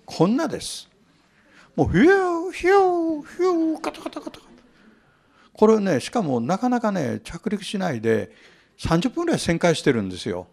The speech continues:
もうタイミングを狙ってたんですかね、わかりませんけども。で、一番恐ろしかったのは、機長が何回も「揺れてますが、安全には影響ありません」って、一回で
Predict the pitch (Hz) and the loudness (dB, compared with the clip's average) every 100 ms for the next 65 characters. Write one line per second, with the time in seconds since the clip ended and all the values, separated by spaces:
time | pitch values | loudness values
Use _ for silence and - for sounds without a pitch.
0 | _ _ _ _ _ _ - 110 165 185 | _ _ _ _ _ _ -14 -12 -2 -2
1 | 202 190 185 185 185 180 175 139 95 95 | 0 -2 -2 -2 -2 -2 -4 -2 -4 -6
2 | - 98 98 151 139 113 120 120 113 107 | -10 -10 -8 -6 -4 -4 -6 -6 -6 -8
3 | 117 98 - 98 107 _ - _ 185 214 | -10 -12 -14 -14 -20 _ -20 _ -2 -2
4 | - 311 302 285 269 254 - _ - 185 | -2 -6 -4 -2 -2 -4 -8 _ -4 0
5 | 220 208 - 147 - 127 110 107 - - | 2 2 2 -2 0 -2 0 -2 -6 -6
6 | 269 214 156 139 180 190 208 208 143 131 | 2 4 4 2 0 0 0 2 0 2
7 | 220 233 226 220 - 156 123 117 - _ | 2 4 4 4 2 2 2 2 -6 _
8 | _ - 202 220 226 226 190 180 185 202 | _ 4 4 8 8 8 6 6 6 6
9 | 170 175 170 208 147 120 - - - 254 | 6 4 4 4 2 -4 -8 -10 -2 -2
10 | - 370 349 240 185 | 2 2 4 4 4